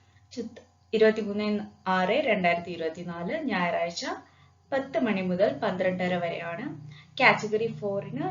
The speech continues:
ജൂൺ ഇരുപത്തിമൂന്ന്, രണ്ടായിരത്തി ഇരുപത്തിനാലില് ഞായറാഴ്ച ഉച്ചയ്ക്ക് രണ്ട് മണി മുതൽ നാലര വരെ.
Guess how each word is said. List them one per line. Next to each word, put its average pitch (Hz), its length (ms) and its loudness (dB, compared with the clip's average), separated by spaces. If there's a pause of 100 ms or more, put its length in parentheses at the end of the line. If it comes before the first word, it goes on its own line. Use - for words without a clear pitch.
ജൂൺ 214 400 -2
ഇരുപത്തിമൂന്ന്, 202 680 -6
രണ്ടായിരത്തി 185 500 -4
ഇരുപത്തിനാലില് 180 760 -8 (520)
ഞായറാഴ്ച 185 540 4
ഉച്ചയ്ക്ക് 190 440 -6
രണ്ട് 190 360 -2
മണി 175 160 -6
മുതൽ 196 380 -2
നാലര 160 420 -2
വരെ. 131 240 -6